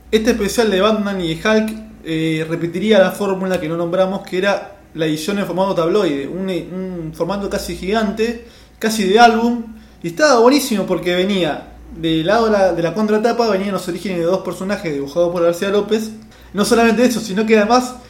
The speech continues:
venía con la, el boceto de la tapa y la po-, la aprobación del editor, que era Dick Giordano. Está como, eh, García López planta las figuras y después la devolución del editor, que era Dick Giordano, que dice: "Mirá, esta figura está un poquitito, le falta un poquito más de, de fuerza".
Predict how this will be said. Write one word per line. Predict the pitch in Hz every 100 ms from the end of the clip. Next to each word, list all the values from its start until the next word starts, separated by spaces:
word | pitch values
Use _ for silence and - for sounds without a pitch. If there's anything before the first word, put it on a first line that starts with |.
| - -
venía | 165 185 247 277
con | - 196 180
la, | 175 170 - -
el | 180 175
boceto | 180 269 254 226
de |
la | 208 208
tapa | 247 240 240 254 - - - -
y | 185
la | 180
po-, | 180 185
la | 185 175 170 165
aprobación | 160 185 180 180 247
del | 247 196
editor, | 180 247
que | 254
era | 208
Dick | 202
Giordano. | 202 196 240 - 117 - - - _
Está | - 185 143 - - -
como, | 196 196 202 190 180
eh, | 160 156 160 151
García | 156 160 190
López | 180 160
planta | 196 190 190
las | 185
figuras | 208 214 220 220 233 - - - - -
y | 190 214
después | - - 208 233 - - -
la | 165
devolución | 165 165 160 160 220
del | 196
editor, | 170 165 214
que | 202
era | 185
Dick | 185
Giordano, | - 185 202 214
que | 220
dice: | 170 170 185
"Mirá, | 214 214
esta | 208
figura | - 180 208
está | 196 190
un | 180 165
poquitito, | 165 170 170 202 196 190 185 170 165 151 147
le | 147
falta | 170 170
un | 165
poquito | 175 175 175
más | 175 175
de, | 160 147 139
de | 143
fuerza". | 143 185 185 175 - 160 156 156